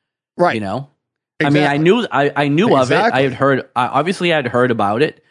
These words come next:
Speaker 2: Um, I knew it had won the awards and all that, but I never would have picked this book up on my own.
Speaker 1: Right.
Speaker 2: Um, I read it because they banned it, <laughs> you know?
Speaker 1: Well,
Speaker 2: And Stephen King told me to.
Speaker 1: Right.
Speaker 2: So.
Speaker 1: And,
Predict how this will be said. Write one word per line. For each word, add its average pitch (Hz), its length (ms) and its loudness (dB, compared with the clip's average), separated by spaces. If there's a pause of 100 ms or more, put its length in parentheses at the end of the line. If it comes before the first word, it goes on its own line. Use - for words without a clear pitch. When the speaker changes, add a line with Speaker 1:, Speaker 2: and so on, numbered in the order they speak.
(280)
Speaker 2:
Um, 107 640 0
I 117 100 -4
knew 120 200 2
it 117 180 0
had 123 180 -6
won 117 220 0
the 131 140 0
awards 107 500 -2
and 104 80 -8
all 98 160 -4
that, 98 320 -8
but 127 180 -4 (140)
I 170 100 -4
never 160 540 2
would 139 160 4
have 127 120 -4
picked - 220 -4
this 117 140 -6
book 117 240 -2
up 104 180 -2
on 104 140 0
my 101 160 -4
own. 85 240 -8 (440)
Speaker 1:
Right. 127 200 0
Speaker 2:
Um, 92 240 -6 (100)
I 113 120 0
read 135 260 0
it 151 180 -2
because 127 800 -2 (260)
they 139 120 0
banned 175 320 -4
it, - 120 -18 (280)
<laughs> - 240 -8
you 131 120 -6
know? 135 280 -4 (260)
Speaker 1:
Well, 202 160 4
Speaker 2:
And 170 80 -2
Stephen 147 300 0
King 165 180 -4
told 190 180 -2
me 127 120 -4
to. 87 140 -10 (280)
Speaker 1:
Right. 165 260 0
Speaker 2:
So. - 140 -4
Speaker 1:
And, 180 160 -2